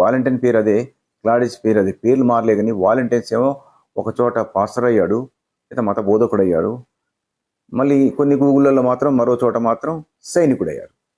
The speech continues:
ఈ మార్పు ఏంటో మనకు తెలియదు. ఆ చక్రవర్తి ప్రేమ వివాహాలను నిషేధించిన వాలెంటైన్ ప్రోత్సహించాడు. ఎవరు సైనికుడా పాస్టరా తెలియదు, ప్రోత్సహించాడు. అతనికి చాలామంది మద్దతుగా నిలిచారు. ప్రేమను ప్రోత్సహించాడు కాబట్టి ఆ యొక్క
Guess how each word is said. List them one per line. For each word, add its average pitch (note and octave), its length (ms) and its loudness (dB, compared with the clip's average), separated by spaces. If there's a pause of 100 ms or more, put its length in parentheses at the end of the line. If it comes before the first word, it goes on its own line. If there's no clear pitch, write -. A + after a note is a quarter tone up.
(260)
ఈ D3 120 4
మార్పు B2+ 240 0
ఏంటో A#2+ 180 0
మనకు E2+ 220 -4
తెలియదు. C#2 260 -10 (960)
ఆ C#3 180 0
చక్రవర్తి D#3 500 0
ప్రేమ C3 160 2 (140)
వివాహాలను B2+ 360 0
నిషేధించిన A2 480 0 (360)
వాలెంటైన్ C3 520 0
ప్రోత్సహించాడు. A2+ 760 -4 (1800)
ఎవరు C#3 220 0
సైనికుడా C3+ 360 2 (100)
పాస్టరా A#2 240 -2 (100)
తెలియదు, C#2+ 240 -6 (100)
ప్రోత్సహించాడు. F#2 600 -6 (640)
అతనికి C#3+ 320 0
చాలామంది D#3 360 0 (100)
మద్దతుగా C3+ 360 0
నిలిచారు. F#2+ 340 -2 (640)
ప్రేమను C3+ 340 0
ప్రోత్సహించాడు B2 680 0
కాబట్టి G2+ 360 -2 (520)
ఆ G2+ 80 0 (120)
యొక్క - 180 -6